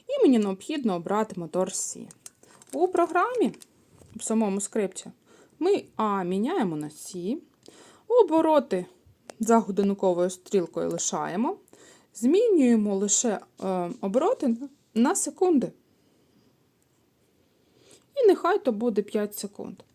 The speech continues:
Як я вас вчила, якщо ми програмуємо перший раз, краще нам ще змінити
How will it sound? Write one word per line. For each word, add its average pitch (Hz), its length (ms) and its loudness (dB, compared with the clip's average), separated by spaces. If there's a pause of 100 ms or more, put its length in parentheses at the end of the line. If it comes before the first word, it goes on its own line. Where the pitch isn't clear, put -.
Як 359 300 2
я 285 100 -2
вас 294 260 -2
вчила, 196 400 -4
якщо 233 260 -8
ми 392 120 -2
програмуємо 262 600 -2
перший 208 480 -8
раз, 359 380 -2
краще 233 580 -2
нам 190 320 -2
ще 175 240 -4
змінити 175 460 -6